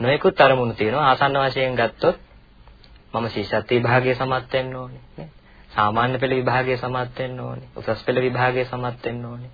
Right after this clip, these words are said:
ඔන්න ඔය වගේ විවිධාකාරයේ අරමුණු දරුවන් තුල තියෙනවා.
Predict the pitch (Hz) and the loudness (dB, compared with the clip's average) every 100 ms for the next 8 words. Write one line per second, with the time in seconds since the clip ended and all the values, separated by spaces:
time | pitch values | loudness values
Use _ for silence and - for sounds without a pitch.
0 | - - - - - 117 127 135 139 247 | -20 -20 -20 -16 -6 0 2 2 0 -4
1 | - - - - - 120 139 151 151 147 | -8 -20 -20 -18 -4 0 6 8 8 6
2 | 139 151 160 127 127 165 139 120 123 123 | 6 8 6 6 2 2 2 2 0 0
3 | 151 170 92 87 | 0 0 -4 -6